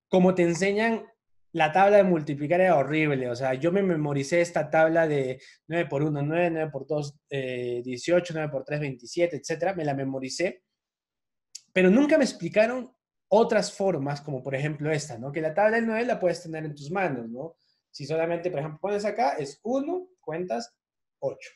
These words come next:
Sería dieciocho. Entonces, nueve por dos te da uno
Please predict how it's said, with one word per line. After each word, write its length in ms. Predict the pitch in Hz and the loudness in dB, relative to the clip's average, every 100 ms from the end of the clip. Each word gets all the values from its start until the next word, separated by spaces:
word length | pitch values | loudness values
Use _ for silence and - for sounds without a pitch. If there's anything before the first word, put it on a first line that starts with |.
| _ | _
Sería 400 | _ 143 175 180 143 | _ -2 0 0 -6
dieciocho. 500 | 123 - 135 127 202 | -10 -8 -8 -8 -14
Entonces, 460 | 214 _ 120 117 | -16 _ -20 -14
nueve 420 | 131 214 226 170 - | -2 0 0 -2 -6
por 340 | 143 131 - _ | -6 -6 -10 _
dos 600 | 160 277 359 - _ _ _ _ _ _ _ _ | 0 2 0 -6 _ _ _ _ _ _ _ _
te 80 | 127 | -8
da 300 | 127 131 - | -6 -6 -6
uno 500 | 180 254 277 381 - | -2 -2 -2 -4 -8